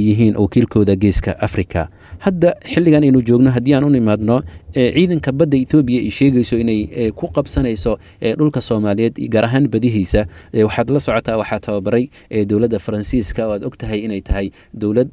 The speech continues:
sumcad xun ku leh, ee, run ahaantii caalamka Islaamka, marar badan aflagaadisay Rasuulka sallallahu alayhi wasallam, duulaano badan iyo gabadfallo badan oo xanuun badanna,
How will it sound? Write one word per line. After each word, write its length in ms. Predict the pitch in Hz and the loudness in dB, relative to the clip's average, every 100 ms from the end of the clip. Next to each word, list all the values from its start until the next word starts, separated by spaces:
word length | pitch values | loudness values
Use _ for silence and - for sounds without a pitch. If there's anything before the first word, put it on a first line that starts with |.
| - | -12
sumcad 540 | - 110 104 151 - - | -8 -4 -2 -2 -4 -4
xun 220 | 175 180 - | -4 -4 -2
ku 120 | 123 | 0
leh, 160 | 104 98 | 0 -2
ee, 120 | 107 | -4
run 140 | 101 | -4
ahaantii 360 | 104 120 117 95 | -4 -4 -4 -2
caalamka 400 | 107 113 101 101 | 0 0 -4 -8
Islaamka, 600 | 95 - 120 107 - 113 | -8 -4 -2 -4 -4 -6
marar 160 | 110 117 | -4 -4
badan 220 | 117 117 | -4 -6
aflagaadisay 540 | 104 107 101 98 98 110 | -8 -6 -4 -6 -6 -6
Rasuulka 280 | 101 113 - | -4 -6 -6
sallallahu 320 | 110 104 110 107 | -4 0 0 2
alayhi 80 | 104 | 0
wasallam, 400 | - 117 110 110 _ _ - 117 | -2 0 0 -2 _ _ -14 -2
duulaano 380 | 110 113 127 | 2 4 4
badan 360 | 131 117 120 123 - - | 4 2 2 0 -4 -2
iyo 160 | 110 | -2
gabadfallo 460 | 101 104 101 - 139 | 2 0 0 -2 -2
badan 260 | 147 117 113 | 0 0 -2
oo 60 | |
xanuun 320 | - 117 127 | -2 0 0
badanna, 380 | 107 104 110 98 | 0 -2 0 -2